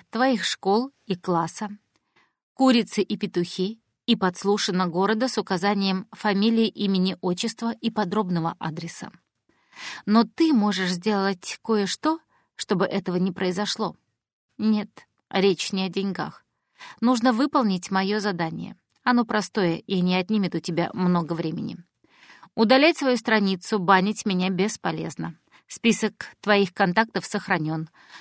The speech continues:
Механизм запущен. Ты уже не сможешь ничего изменить.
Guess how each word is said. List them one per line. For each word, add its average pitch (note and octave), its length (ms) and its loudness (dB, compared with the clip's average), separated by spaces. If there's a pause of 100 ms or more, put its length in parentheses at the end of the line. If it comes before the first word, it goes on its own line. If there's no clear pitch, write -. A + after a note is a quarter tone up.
Механизм A3+ 720 4
запущен. E3+ 640 -4 (400)
Ты B3+ 80 2
уже B3 220 4
не B3+ 120 4
сможешь G#3 640 0
ничего G3+ 640 2
изменить. F3 560 -4